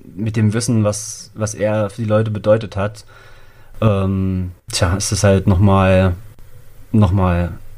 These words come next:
mehr traurig und, äh, ja, ne? Und das, ähm, hat mich natürlich auch mitgenommen und, ähm,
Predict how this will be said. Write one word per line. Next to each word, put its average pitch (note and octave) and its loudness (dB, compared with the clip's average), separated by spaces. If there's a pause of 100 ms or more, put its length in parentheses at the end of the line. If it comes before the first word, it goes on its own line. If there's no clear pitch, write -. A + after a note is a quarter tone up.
(280)
mehr F#2+ 2
traurig F#2+ -6
und, F2+ -2
äh, - -8
ja, F2+ -4 (920)
ne? F2 -2
Und F#2+ -6
das, - -4
ähm, F#2+ 2 (840)
hat G#2 -2
mich A2+ 2
natürlich A2+ 0
auch A2+ 0
mitgenommen A2 -2 (400)
und, F#2+ -8
ähm, F2+ -8